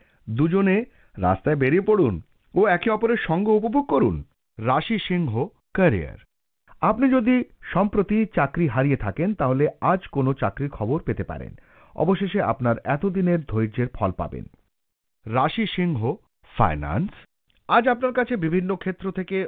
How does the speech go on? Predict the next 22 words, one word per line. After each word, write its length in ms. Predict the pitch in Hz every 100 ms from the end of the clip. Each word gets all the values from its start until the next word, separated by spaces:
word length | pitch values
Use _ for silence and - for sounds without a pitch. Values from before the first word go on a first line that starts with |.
| -
অর্থ 240 | 143 - 214 151
আসার 280 | 123 143 -
সম্ভাবনা 440 | 123 110 104 107
রয়েছে। 320 | 104 127 143 185 208 _ - -
আজ 220 | - 185 190 208
সেই 220 | 214 247
দিন, 160 | 240 254
যেদিন 280 | 180 175 190
আপনার 360 | 180 151 160 175 175 _ _
দীর্ঘ 280 | 143 185 233 247
সময়ের 360 | - 175 170 165
জন্য 160 | 190 196 -
কৃত 180 | 226 254
বিনিয়োগের 520 | 185 160 170 165 160
দ্বারা 220 | 127 135 135
লাভ 260 | 123 135 160
হতে 160 | 123 113
পারে। 240 | 92 80 71 _ _
যদি 180 | 127 139 143
আপনি 200 | 131 143
কোনো 220 | 135 131 131 _ _ -
খাদ্যদ্রব্য 600 | - 208 254 196 190 165